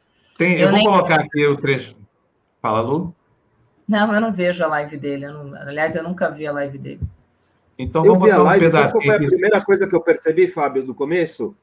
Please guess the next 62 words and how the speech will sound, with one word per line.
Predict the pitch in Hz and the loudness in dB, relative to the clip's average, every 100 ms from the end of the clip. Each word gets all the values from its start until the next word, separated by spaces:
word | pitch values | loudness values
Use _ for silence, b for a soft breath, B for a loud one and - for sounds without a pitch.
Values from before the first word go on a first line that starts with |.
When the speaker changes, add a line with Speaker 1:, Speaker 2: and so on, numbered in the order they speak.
| _ | _
Speaker 3:
É | 175 | -6
que | 175 | 0
não | 208 | 2
é | 220 | 4
live, | 190 143 127 | 4 4 2
Speaker 1:
Ah. | 127 98 | 0 0
Speaker 3:
é | 143 | -2
gravado, | 202 185 156 180 160 135 | -2 -2 -2 -2 -2 -4
tem | 160 | 0
edição. | 190 175 - 160 185 110 - _ _ _ _ _ - | -2 -2 -2 0 0 -4 -14 _ _ _ _ _ -14
Aquele | - 214 208 | 2 2 4
Speaker 2:
É, | |
Speaker 3:
cara | 202 208 | 4 4
Speaker 2:
mas | 196 170 | 4 4
é | 269 | 4
Speaker 3:
nunca | |
Speaker 2:
que | - | 2
ficou | 165 156 | 2 4
Speaker 3:
falou | 143 | 6
Speaker 2:
conhecido | 139 - 622 320 - - - | 6 4 0 -2 -6 -12 -2
como | 277 285 277 | 0 4 4
live | 247 262 277 | 4 2 0
de | 254 269 | -6 -8
quinta. | 247 214 190 180 | -4 -2 2 2
Isso, | 175 196 233 214 196 | 0 0 0 0 -2
isso | 208 - | -8 -4
tá, | 208 208 190 | -2 -2 -2
é | 196 | -6
desde, | 196 202 220 214 | -4 -6 -2 0
é, | 185 | 2
live | 196 240 277 | 4 2 0
de | 214 | -6
quinta | - 220 233 240 | -6 -6 -4 -2
é, | 240 226 214 | 0 0 0
é | 208 | -2
como | 226 226 | -4 -4
é | 214 | -2
conhecida | 240 226 226 - 214 208 208 196 175 175 | -2 -2 -4 -6 -8 -4 0 2 4 2
as | 175 175 | 0 -2
manifestações | 196 190 196 - 190 185 190 185 | -4 -4 -6 -2 -2 -2 -2 -4
Speaker 1:
É. | - | -4
Speaker 2:
dele, | 190 202 220 | -2 0 2
aonde | 214 220 208 | 4 2 0
os | |
jornalistas | 196 208 196 196 196 196 | -2 2 2 0 -4 -2
acabam | 185 - 190 185 180 | -2 0 -2 0 -2
até | 180 190 | 2 2
vendo, | 185 190 196 202 | 2 -2 -4 -4
porque | 240 - 240 | -6 -2 0
ele | 214 196 196 | 2 2 2
não | 196 | 0
fala | 202 180 180 | 2 2 2
com | 185 | 2
a | 190 | 0
imprensa, | 196 180 175 180 | 0 -6 -8 -12
ele | 170 | -10
só | 185 180 | -8 -2
fala | 175 175 | -2 -2
com | 185 | -6
quem | 180 180 | -8 -8
ele | 180 196 | -8 -8
quer. | 220 196 - | -4 -4 -4